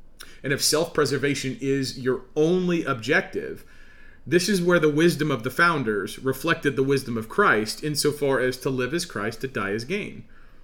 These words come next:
When you understand and believe and trust God for his faithfulness, for his provision,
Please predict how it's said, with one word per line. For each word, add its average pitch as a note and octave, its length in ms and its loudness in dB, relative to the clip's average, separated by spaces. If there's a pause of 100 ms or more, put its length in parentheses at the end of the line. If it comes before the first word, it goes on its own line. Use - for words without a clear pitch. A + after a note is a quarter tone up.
(760)
When D3+ 280 2
you F3+ 220 4
understand F3 640 2
and C#3 80 0
believe C#3 420 0
and C3 200 -4
trust C3+ 500 -2
God C#3 420 0
for A#2 140 -2
his A#2 220 -4
faithfulness, B2 600 2
for A#2 180 -4
his B2+ 140 2
provision, A2+ 800 -2